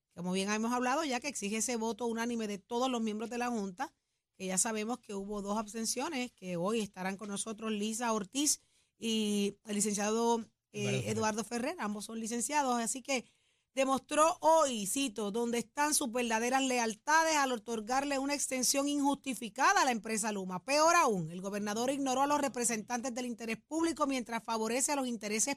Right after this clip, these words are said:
Speaker 1: privados. Llama la atención que a través de la extensión del contrato no se le requirieron nuevas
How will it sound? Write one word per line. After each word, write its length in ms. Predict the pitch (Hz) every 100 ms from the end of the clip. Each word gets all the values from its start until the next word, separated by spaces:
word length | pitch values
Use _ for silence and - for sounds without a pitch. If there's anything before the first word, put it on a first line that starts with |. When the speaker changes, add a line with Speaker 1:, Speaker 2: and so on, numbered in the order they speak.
| _ -
Speaker 1:
privados. 840 | 277 240 202 214 233 190 147 - _ _ _ _
Llama 380 | 175 269 302 320
la 80 | 285
atención 520 | 247 240 - 302 339
que 100 | 311
a 60 | 233
través 240 | 220 233
de 80 | 262
la 80 | 262
extensión 460 | - 233 220 240
del 140 | 247 247
contrato 580 | 233 214 247 294 294 302
no 240 | 285 320
se 120 | 339 359
le 120 | 349
requirieron 720 | 302 - 262 269 302 311 294
nuevas 340 | 285 330 403